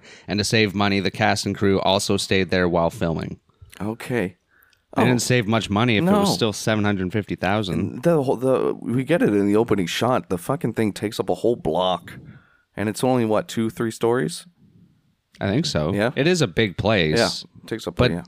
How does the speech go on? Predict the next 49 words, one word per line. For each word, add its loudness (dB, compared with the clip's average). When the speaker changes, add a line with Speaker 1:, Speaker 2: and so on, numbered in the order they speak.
Speaker 1:
even 2
the 4
one 2
area 4
they 2
filmed 2
in 2
was 0
only, 2
like, 0
Speaker 2:
Yeah. -6
Lobby. -2
Speaker 1:
one 2
area. 2
Speaker 2:
Yeah. 0
Speaker 1:
Like, 0
one 0
lobby 4
and 0
maybe 2
Speaker 2:
A 2
Speaker 1:
one 2
Speaker 2:
couple 2
Speaker 1:
hallway. 6
Speaker 2:
hallways. -2
Yeah. -6
Speaker 1:
And 0
I 2
don't 0
think -4
this -2
would 2
have -2
taken -2
very -4
long -4
to -8
Speaker 2:
Oh. -8
Speaker 1:
film, -8
'cause 0
it 2
was 0
literally, 2
like 0
we 0
said, -2
the 2
lobby, 4
Speaker 2:
Yeah. -18